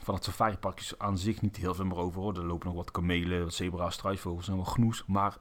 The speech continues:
het absolute hoogtepunt is daar dat nog van de, van de olifantenfaciliteit en nog, eh, ja, één olifant is overgebleven. En dat is de enigste olifant in, eh, in Kroatië. En dat was ook wel weer heel tof om dan daar met je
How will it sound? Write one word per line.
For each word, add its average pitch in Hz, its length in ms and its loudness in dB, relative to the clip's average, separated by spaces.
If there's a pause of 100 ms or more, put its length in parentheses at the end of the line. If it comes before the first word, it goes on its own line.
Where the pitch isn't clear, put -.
(140)
het - 180 -8
absolute 107 320 2
hoogtepunt 107 380 2
is 87 60 -2
daar - 260 -4 (320)
dat - 160 -6
nog 107 160 -2
van 107 140 0
de, 92 320 -2
van 110 180 0
de - 80 2
olifantenfaciliteit 104 960 -2
en 98 180 -2
nog, 98 320 -2
eh, 87 320 -4
ja, 104 220 -8 (160)
één 123 260 4
olifant 127 400 2
is - 140 -4
overgebleven. 120 680 0 (460)
En - 80 -8
dat - 100 -4
is 90 60 -6
de - 120 -4
enigste 190 420 4
olifant 143 440 4
in, 113 180 6
eh, 110 140 4
in 120 120 2
Kroatië. 135 540 0 (540)
En 92 140 -6
dat 80 160 -6
was 87 140 -2
ook 101 80 4
wel 101 120 4
weer 98 120 2
heel 104 280 2
tof 123 200 0
om 104 140 4
dan 104 260 2
daar 113 200 6
met 101 160 0
je 98 120 -2